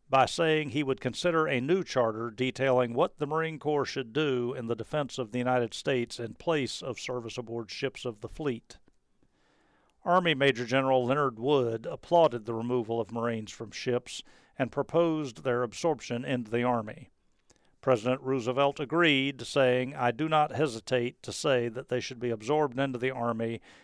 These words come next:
and no vestige of their organization should be allowed to remain." Shots had crossed the bow.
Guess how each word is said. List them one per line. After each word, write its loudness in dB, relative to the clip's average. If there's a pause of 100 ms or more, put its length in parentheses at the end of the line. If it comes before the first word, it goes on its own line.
(120)
and -4
no 4
vestige 2
of -2
their -2
organization -4
should -10
be -2
allowed 0
to -4
remain." -6 (920)
Shots 6
had -2
crossed 0
the -4
bow. 4